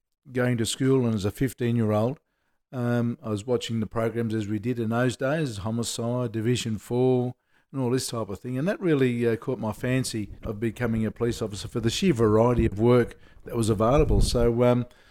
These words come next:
as a fifteen-year-old, I said that's what I wanted to do, against the wishes of my parents, because, uh, they were very protective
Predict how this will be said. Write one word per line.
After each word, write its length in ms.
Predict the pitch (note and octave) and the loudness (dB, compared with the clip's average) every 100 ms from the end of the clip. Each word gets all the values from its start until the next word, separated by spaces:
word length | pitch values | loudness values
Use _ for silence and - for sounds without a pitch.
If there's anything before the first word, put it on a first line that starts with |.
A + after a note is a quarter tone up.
| - - - | -20 -20 -8
as 120 | C3+ | -4
a 60 | A#2+ | 2
fifteen-year-old, 840 | D3+ D3 - C3 B2+ B2 D3 E3 | 4 4 6 6 6 4 4 4
I 40 | |
said 200 | B2 - | 0 0
that's 200 | A#2 B2+ | 0 0
what 120 | C3+ A#2 | 0 0
I 40 | |
wanted 300 | A2+ B2 A2+ | 2 2 0
to 60 | A2 | -2
do, 380 | A2+ C#3+ F#3 F#3 _ _ | 2 4 2 -4 _ _
against 320 | B2 A#2+ B2+ | -6 -2 -2
the 100 | - | 0
wishes 320 | A#2+ C3 B2 A2+ | 0 0 0 0
of 120 | G#2+ | 0
my 180 | A2+ A2+ | 0 0
parents, 400 | C3+ C3+ G3 F#3+ | 2 0 0 -2
because, 460 | A#2+ - G#2+ - | -8 -6 -4 -2
uh, 220 | A2+ G#2+ | 0 2
they 100 | G#2+ | 2
were 120 | A2 G#2 | 2 2
very 220 | A2 G#2+ | 2 0
protective 640 | G#2+ - C3 - G3 G3 | -2 -4 -4 -4 -10 -10